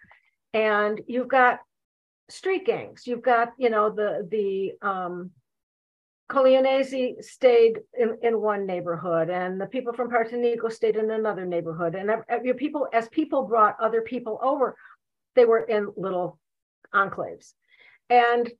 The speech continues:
this was the beginning of the, the, what they called the mafia. It wasn't the mafia mafia like we think of the mafia. It was a bunch of street thugs. There was the gang from Partenico, the gang from Corleone, the gang from here.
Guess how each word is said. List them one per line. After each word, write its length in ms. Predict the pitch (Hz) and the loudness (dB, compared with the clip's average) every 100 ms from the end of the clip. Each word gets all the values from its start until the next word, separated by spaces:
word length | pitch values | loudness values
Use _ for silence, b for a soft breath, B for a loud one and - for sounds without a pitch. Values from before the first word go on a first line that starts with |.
| _ _ _ _ | _ _ _ _
this 220 | 269 269 | -2 -2
was 180 | 254 - | -4 -4
the 180 | 233 190 - | -2 -4 -4
beginning 500 | 240 269 254 240 226 | -4 2 4 4 2
of 300 | 202 208 185 | 0 -2 -2
the, 140 | 175 185 | -10 -4
the, 280 | 196 196 - | -4 -4 -6
what 240 | 175 208 | -4 -2
they 120 | 208 | -4
called 320 | 196 - 180 165 | -6 -4 -4 -2
the 80 | |
mafia. 540 | 170 170 160 156 151 143 | -2 -2 -2 -4 -10 -10
It 80 | - | -6
wasn't 380 | 269 277 285 | -4 -4 -4
the 80 | 247 | -4
mafia 440 | 226 214 208 214 196 | 0 0 0 -2 -4
mafia 560 | 196 202 214 208 190 | 2 4 4 0 -6
like 220 | 180 175 170 | -2 -4 -4
we 140 | 202 202 | -6 -6
think 180 | 208 | -6
of 80 | 180 | -8
the 80 | 180 | -6
mafia. 440 | 170 165 160 190 | -6 -4 -4 -4
It 60 | 196 | -4
was 140 | 233 | -4
a 60 | 262 | -4
bunch 260 | 262 269 262 | -4 -4 -6
of 80 | |
street 460 | 240 - - 240 262 - | -14 -16 -8 -6 -6 -10
thugs. 400 | 95 101 - _ _ B B B | -12 -12 -18 _ _ B B B
There 100 | 196 | 0
was 100 | 214 | 2
the 80 | 208 | 2
gang 260 | 185 214 208 | 2 0 0
from 160 | 208 | -4
Partenico, 600 | 165 180 175 269 320 240 | -6 -6 -4 -2 -2 -2
the 40 | 180 | -4
gang 220 | 185 185 | -8 -12
from 160 | 175 185 | -12 -14
Corleone, 640 | - 214 254 294 262 190 | -6 -2 0 2 0 -2
the 80 | 170 | -4
gang 260 | 175 170 | -10 -10
from 160 | 170 202 | -10 -4
here. 220 | 254 233 | -2 -2